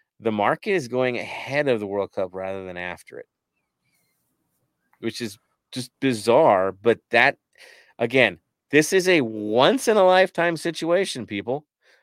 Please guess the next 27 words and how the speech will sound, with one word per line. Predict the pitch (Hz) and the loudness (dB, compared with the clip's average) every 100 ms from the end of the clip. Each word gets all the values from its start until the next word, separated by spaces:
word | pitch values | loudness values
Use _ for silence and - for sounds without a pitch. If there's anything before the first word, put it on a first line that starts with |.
| _ | _
where | 117 117 117 120 | -2 0 0 -4
you | 117 139 | -10 -8
have | 156 156 | -6 -4
a | 151 | -6
crazy | - 127 131 127 | -6 -6 -6 -6
market | 113 135 - 98 95 _ _ _ | -4 -4 -4 -6 -8 _ _ _
because | 120 107 110 101 | -14 -6 -4 -4
of | 95 | -6
a | |
Winter | 95 92 - | -10 -12 -12
World | 90 87 - | -12 -12 -10
Cup. | 82 - _ _ _ _ _ _ _ _ _ | -10 -12 _ _ _ _ _ _ _ _ _
So | - | -2
whatever | 123 160 190 | 2 2 0
is | 160 | -6
happening | - 131 151 - 156 156 131 | -2 0 0 -2 -4 -2 0
right | 131 127 | 0 0
now, | 123 127 | -2 -2
I | 123 | -2
know, | 117 110 | -2 0
"Oh, | 127 147 120 107 | 0 0 -4 -8
the | 104 | -10
M | 95 | -10
L | 127 127 | -6 -4
S, | 131 123 - | -4 -6 -10
they're | 92 | -16
getting," | 120 127 | -14 -14